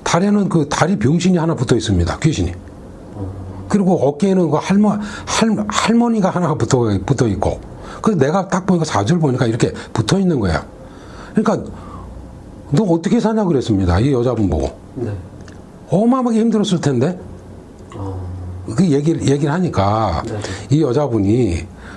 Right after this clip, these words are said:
Speaker 1: 눈물을 글썽이면서 하는 소리가 있습니다. 자기 얘기를 쭉 하는 거예요.
Speaker 2: 네, 네.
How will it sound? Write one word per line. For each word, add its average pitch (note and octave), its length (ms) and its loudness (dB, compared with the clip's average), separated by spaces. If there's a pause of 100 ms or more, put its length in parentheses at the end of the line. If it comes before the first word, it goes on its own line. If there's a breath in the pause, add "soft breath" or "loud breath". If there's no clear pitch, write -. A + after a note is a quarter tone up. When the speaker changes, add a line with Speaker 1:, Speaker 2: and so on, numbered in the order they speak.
Speaker 1:
눈물을 G#3 460 4
글썽이면서 C#3 560 2
하는 F3 260 2
소리가 A#2 300 2
있습니다. F2 560 0 (880)
자기 D3 400 0
얘기를 D3 180 0
쭉 E3 240 0
하는 F#3+ 160 2
거예요. G#2+ 500 2
Speaker 2:
네, A#2 60 -4
네. A2 60 -6